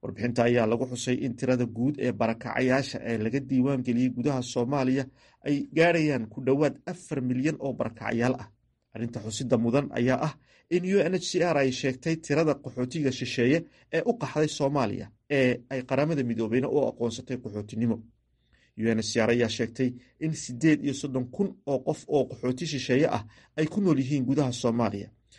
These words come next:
U N H C R ayaa sheegtay in qaxootigaasi ay ka kala yimaadeen waddamada Itoobiya, Yemen, Suuriya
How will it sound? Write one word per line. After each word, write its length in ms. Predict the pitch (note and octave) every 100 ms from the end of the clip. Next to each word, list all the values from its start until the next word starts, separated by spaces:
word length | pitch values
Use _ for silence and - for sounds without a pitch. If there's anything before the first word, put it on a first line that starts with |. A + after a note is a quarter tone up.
| - -
U 80 | A#2+
N 140 | A#2
H 100 | A2+
C 80 | B2
R 120 | A#2
ayaa 200 | A#2 A2+
sheegtay 380 | A2 A2+ - B2+
in 80 | B2
qaxootigaasi 680 | A#2+ A#2 A#2 C#3+ B2 A#2+ D#3 - - -
ay 100 | D3
ka 100 | G3+
kala 180 | E3+ C#3+
yimaadeen 520 | B2 B2 D3 A#2+ G2+ -
waddamada 440 | - C3 D3 E3 C3
Itoobiya, 600 | B2+ B2+ E3+ A#2+ A#2 A2 -
Yemen, 400 | C3 C3+ D#3+ D#3
Suuriya 600 | - - E3+ C3+ A#2+ A#2